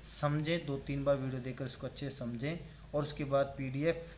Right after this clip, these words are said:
description में इसका PDF link मैं उपलब्ध करवा दूंगा, वहाँ से इसका PDF download करें और अपने notes को complete करें। बार बार अपने notes को रिवी-,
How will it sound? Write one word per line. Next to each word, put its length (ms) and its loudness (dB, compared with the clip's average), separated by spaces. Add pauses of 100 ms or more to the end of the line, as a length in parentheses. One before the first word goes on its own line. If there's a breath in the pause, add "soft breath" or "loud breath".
(640 loud breath)
description 540 -2
में 80 0
इसका 220 0
PDF 460 -4
link 160 -4
मैं 100 -6
उपलब्ध 320 -8
करवा 240 -2
दूंगा, 340 -2 (480 loud breath)
वहाँ 160 2
से 120 -4
इसका 220 -4
PDF 460 -6
download 440 -4
करें 220 -2 (400 loud breath)
और 100 0
अपने 260 -2
notes 260 -4
को 140 -4
complete 380 -12
करें। 220 -14 (420 loud breath)
बार 280 10
बार 200 10
अपने 260 4
notes 280 0
को 120 0
रिवी-, 280 -2